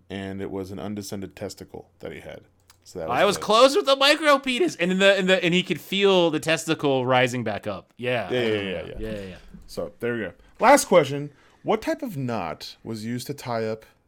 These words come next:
Speaker 1: the mother in the cabin? What type of knot was? Remember, he's going to, like, it's not a, it's not a, uh, figure eight knot. It's not this. What was the
Speaker 2: Something
Speaker 1: actual
Speaker 2: cross switch. It was like a, like a Herbert cross switch or something like that.
Speaker 1: I'll give you fifty percent. It was a clover hitch,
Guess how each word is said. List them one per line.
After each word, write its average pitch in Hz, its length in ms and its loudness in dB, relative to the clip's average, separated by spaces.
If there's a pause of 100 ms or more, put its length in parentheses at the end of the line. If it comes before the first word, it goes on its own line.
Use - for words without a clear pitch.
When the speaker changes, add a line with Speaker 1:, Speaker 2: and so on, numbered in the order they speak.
(100)
Speaker 1:
the 131 80 -8
mother 95 420 -8 (240)
in 113 180 -10
the 113 200 -10
cabin? - 480 -16 (100)
What - 100 -18
type - 140 -16
of 127 140 -10
knot 104 180 -8
was? 87 160 -14
Remember, 110 200 -8
he's 101 100 -12
going 110 160 -8
to, - 100 -12
like, 98 100 -12 (320)
it's - 140 -16
not 101 120 -10
a, 90 200 -14 (180)
it's - 140 -20
not 101 160 -10
a, - 360 -16
uh, 80 480 -14
figure 104 300 -12
eight 120 180 -8
knot. 110 280 -8
It's - 140 -16
not 85 120 -16
this. 101 160 -16 (200)
What 143 120 -8
was 175 140 -10
the 127 80 -8
Speaker 2:
Something 165 300 -2
Speaker 1:
actual - 180 -6
Speaker 2:
cross 139 300 4
switch. - 540 -4
It 117 60 -12
was 104 100 -10
like 120 140 -8
a, 95 320 -4
like 101 160 -14
a 87 340 -10
Herbert 110 380 -10 (100)
cross 113 360 -6
switch 120 280 -10
or 120 60 -12
something 113 300 -12
like 110 120 -12
that. 120 140 -14 (920)
Speaker 1:
I'll 165 140 6
give 165 200 -4
you 160 100 -2
fifty 135 260 -8
percent. 135 420 -6
It 131 60 -2
was 120 220 -4
a 123 60 -8
clover 156 500 -10
hitch, - 520 -16